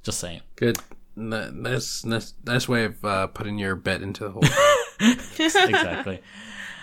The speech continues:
Speaker 1: All right, so that, that wraps up our question segment. Moving on, the music for this episode, we've got a really special, uh, cover of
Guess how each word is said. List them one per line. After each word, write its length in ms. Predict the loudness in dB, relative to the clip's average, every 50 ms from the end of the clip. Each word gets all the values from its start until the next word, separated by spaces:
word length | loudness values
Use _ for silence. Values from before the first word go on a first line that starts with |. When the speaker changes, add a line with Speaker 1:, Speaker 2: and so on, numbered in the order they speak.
| -18 -14 0 4
Speaker 1:
All 80 | 6
right, 240 | 8 8 8 6 4
so 100 | -2 0 4
that, 300 | 6 6 6 4 0 2
that 180 | 2 2 4 4
wraps 260 | 2 2 2 2 -2
up 160 | -4 -2 -2
our 60 | -6
question 360 | -2 -2 -2 -2 -2 -2 -6
segment. 440 | -6 -4 -4 -4 -4 -4 -6 -4 0
Moving 200 | 0 2 4 6
on, 500 | 8 8 10 10 8 6 4 0 -6 -12 -18 _ -6
the 100 | -2 0
music 340 | 2 4 2 2 2 0 0
for 180 | 2 2 2 4
this 220 | 2 0 0 2 4
episode, 520 | 4 4 4 2 0 2 4 4 4 2
we've 180 | 0 -4 0 2
got 140 | 4 4
a 60 | 4 4
really 320 | 2 0 0 2 2 0
special, 800 | 0 -2 -2 -2 -2 -4 -2 0 0 2 2 2 0 -2 -6 -10 -18 -20 -20 -20 -14 -4
uh, 440 | 0 2 2 2 2 2 0 0 -2
cover 460 | 0 2 2 2 2 2 0 -2 0
of 500 | -2 -2 0 0 0 2 0 0 -2 -4